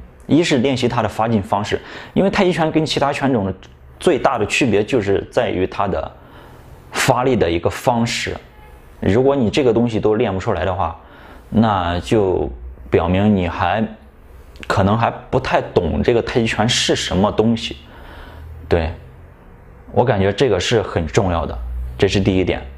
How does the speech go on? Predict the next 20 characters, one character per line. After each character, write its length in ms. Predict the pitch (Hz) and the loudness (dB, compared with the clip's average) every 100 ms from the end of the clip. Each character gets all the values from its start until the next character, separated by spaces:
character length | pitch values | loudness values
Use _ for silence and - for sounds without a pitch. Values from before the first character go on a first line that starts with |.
| - - - | -20 -20 -4
太 140 | - | 0
极 60 | 107 | 2
拳 100 | 113 | 2
的 60 | |
套 300 | 110 - 120 | 0 0 0
路 220 | 90 78 - - - - - - - - - | 0 -2 -6 -14 -16 -16 -16 -18 -20 -20 0
重 180 | 151 117 | 2 2
要 140 | 98 | 2
的 100 | 87 | 0
第 200 | 85 101 | 0 0
一 40 | 98 | 0
点。 160 | - - - - - - - - - - - | -2 -6 -20 -20 -20 -20 -20 -20 -20 -20 -12
然 180 | - 104 | 0 0
后， 500 | 120 127 110 104 92 - - - - - - - - | 2 2 2 0 -4 -10 -20 -20 -20 -20 -20 -20 -4
嗯， 360 | - 95 95 95 | 0 2 2 2
第 120 | 151 | 2
二 100 | 151 | 4
点 220 | 107 98 | 4 4
就 100 | 113 | 2
是 480 | 101 107 95 87 | 2 0 2 0